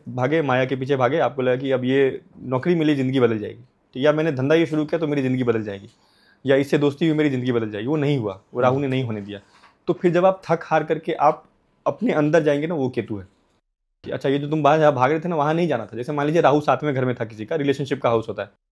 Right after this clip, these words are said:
Speaker 1: तो रिलेशनशिप में बेचारा भागा, भागा, भागा, कुछ नहीं मिला,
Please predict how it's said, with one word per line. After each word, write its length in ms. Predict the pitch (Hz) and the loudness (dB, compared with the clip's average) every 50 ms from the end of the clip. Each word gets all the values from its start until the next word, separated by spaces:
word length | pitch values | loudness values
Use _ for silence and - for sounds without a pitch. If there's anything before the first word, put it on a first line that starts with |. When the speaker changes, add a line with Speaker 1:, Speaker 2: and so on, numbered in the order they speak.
| _ _ _ _ - | _ _ _ _ -2
Speaker 1:
तो 80 | 160 151 | 0 0
रिलेशनशिप 400 | 147 151 139 147 160 143 156 151 | 2 2 0 0 -2 -6 -4 -4
में 80 | 151 | -2
बेचारा 220 | 139 139 151 147 143 | 0 2 4 4 4
भागा, 240 | 131 123 127 143 | 4 4 2 2
भागा, 220 | 135 131 131 143 139 | 2 2 2 2 2
भागा, 180 | 123 123 139 | 2 2 0
कुछ 180 | 135 131 123 131 | 0 -2 -4 -4
नहीं 100 | 127 113 | -4 -4
मिला, 200 | 107 95 95 101 | -4 -6 -10 -14